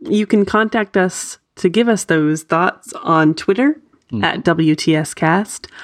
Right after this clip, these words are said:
Speaker 1: We are also available via email for your long rants about how seriously bad we are or seriously good we are. <laughs> Way too seriously cast at gmail dot com. We are on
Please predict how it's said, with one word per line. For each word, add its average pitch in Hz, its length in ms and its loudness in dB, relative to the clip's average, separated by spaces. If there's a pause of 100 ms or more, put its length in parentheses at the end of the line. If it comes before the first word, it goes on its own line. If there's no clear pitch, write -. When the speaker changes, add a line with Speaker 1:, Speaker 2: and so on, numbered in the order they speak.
(320)
Speaker 1:
We 180 160 6
are 160 100 2
also 156 540 0 (200)
available 190 580 2
via 208 380 0
email 170 420 2
for - 140 -4
your 185 160 4
long 202 380 2
rants 170 380 -2
about 170 200 -4
how 170 380 -4 (320)
seriously 165 480 0
bad 175 260 -2
we 160 140 -2
are 196 260 -2 (320)
or 302 140 2
seriously 190 400 0
good 190 220 0
we 147 100 -2
are. 120 240 -6 (880)
<laughs> - 760 -4
Way 196 240 2
too 185 200 0
seriously 170 640 2
cast 160 500 -2 (140)
at 180 140 0
gmail 156 420 0
dot 151 240 -4
com. 160 380 -2 (680)
We 202 140 4
are 190 240 4
on 196 380 4